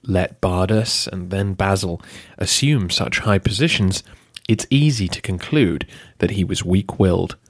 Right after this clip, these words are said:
and pathetic. But there's nothing specifically wrong with allowing better men than yourself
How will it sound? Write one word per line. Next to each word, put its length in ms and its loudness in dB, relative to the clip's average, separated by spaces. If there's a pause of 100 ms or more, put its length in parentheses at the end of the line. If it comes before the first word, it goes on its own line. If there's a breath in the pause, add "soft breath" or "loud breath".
(220)
and 160 -8
pathetic. 640 -4 (1400 soft breath)
But 80 -2
there's 180 -2
nothing 400 0
specifically 800 -2
wrong 420 0
with 140 -2
allowing 540 2
better 380 0
men 360 2
than 160 0
yourself 640 -2